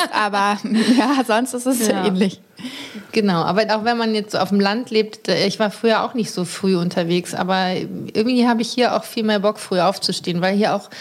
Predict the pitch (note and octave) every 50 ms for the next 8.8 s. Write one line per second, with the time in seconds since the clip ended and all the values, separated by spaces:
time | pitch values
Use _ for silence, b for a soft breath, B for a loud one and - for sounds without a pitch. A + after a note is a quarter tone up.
0 | B B B B - - - B3 B3 A#3 A#3+ A3+ G#3 G3+ G3+ G3 - G#3 G3+ G3+
1 | F#3+ F3+ E3+ - - G#3+ G#3+ A#3+ C4+ C4 B3 A#3 G3+ A3 G#3+ - - G3 G3 G3
2 | G3 F#3+ - - G3+ F#3 F#3+ A3 A3 A3 A3+ G#3+ G#3+ G#3 G#3 - A3+ G3+ G3 F3
3 | F#3 F#3+ F#3+ G3+ G3+ F#3+ F#3+ F#3 G3 G3 F#3+ F#3+ F#3 F#3+ F#3 F#3 F#3 G3+ G3+ G3
4 | G3 - - A3+ A3 G#3+ G3+ F#3 G3 - - F#3+ F#3+ G3 F3+ F#3 G3 F#3+ F#3+ -
5 | - A3+ A3 A#3 F#3+ F#3 F#3+ F#3+ F#3+ G#3 G3 F#3+ F3+ - F#3 - - G3+ F#3+ -
6 | - - - F#3 F#3 F3+ F3+ F#3+ G#3 G3+ - - F3+ E3 E3+ E3+ E3+ F3+ F3 G3
7 | F#3+ F#3+ F#3 F3+ E3+ E3+ F3 E3+ - - - _ _ _ - F#3+ G3 F#3+ F#3+ -
8 | G#3 G3 F3+ F#3 - - - F3+ E3 - - - F#3+ F#3+ F3